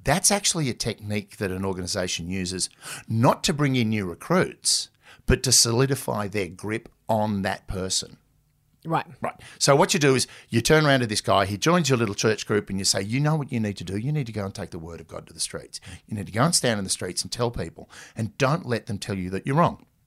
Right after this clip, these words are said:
Speaker 1: So this guy starts shouting in the streets.
Speaker 2: Mm-hmm.
Speaker 1: Everyone rejects him. He goes back to the church and went, "Everyone was so awful to me." And that's why,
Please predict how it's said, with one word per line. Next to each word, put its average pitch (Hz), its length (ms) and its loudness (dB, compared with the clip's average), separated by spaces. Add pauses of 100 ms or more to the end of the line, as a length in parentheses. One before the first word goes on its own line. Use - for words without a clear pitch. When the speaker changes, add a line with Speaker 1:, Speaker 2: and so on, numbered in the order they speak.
(500)
Speaker 1:
So - 320 2 (320)
this 160 220 4
guy 131 260 4
starts - 440 2
shouting 107 400 2
in 98 100 0
the 80 60 -6
streets. 107 360 0
Speaker 2:
Mm-hmm. - 160 -4
Speaker 1:
Everyone 135 380 2
rejects 98 380 -2
him. 101 100 -4
He 90 160 -10
goes 87 280 -6
back 120 340 -4
to 147 80 -6
the 131 80 -4
church 104 280 -4
and 95 60 -10
went, 98 160 -14
"Everyone 123 300 0
was 98 100 -2
so 92 220 -4
awful 95 280 -6
to 98 120 -10
me." 85 220 -16 (300)
And 123 100 0
that's 120 180 0
why, 98 100 0